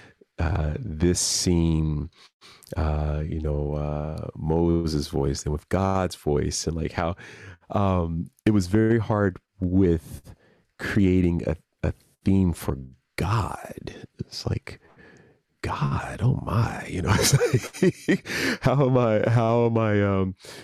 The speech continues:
going to do this?" And it just seemed like, um, um, I don't know. It, it was, it was very hard. So I, I sat at my, uh, piano for, um,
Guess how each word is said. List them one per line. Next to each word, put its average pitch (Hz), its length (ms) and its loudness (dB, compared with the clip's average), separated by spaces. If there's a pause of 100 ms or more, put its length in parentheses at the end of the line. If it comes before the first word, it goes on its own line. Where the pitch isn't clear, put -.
(140)
going 117 380 6
to 101 100 2
do 104 280 4
this?" 101 360 4
And 90 100 4
it 87 100 4
just 98 200 0
seemed 104 280 2
like, 87 300 0
um, 82 580 -2 (1120)
um, 90 640 -12 (1200)
I - 120 2
don't 85 220 0
know. 78 240 2
It, 98 80 4
it 107 160 4
was, 98 200 2
it 117 80 0
was 92 140 2
very 98 380 2
hard. 85 360 0
So - 120 0
I, 85 200 0
I 92 40 0
sat 117 460 0
at - 240 -4
my, 82 420 0 (540)
uh, - 220 -2 (100)
piano 82 580 0
for, 76 500 0
um, 76 720 -4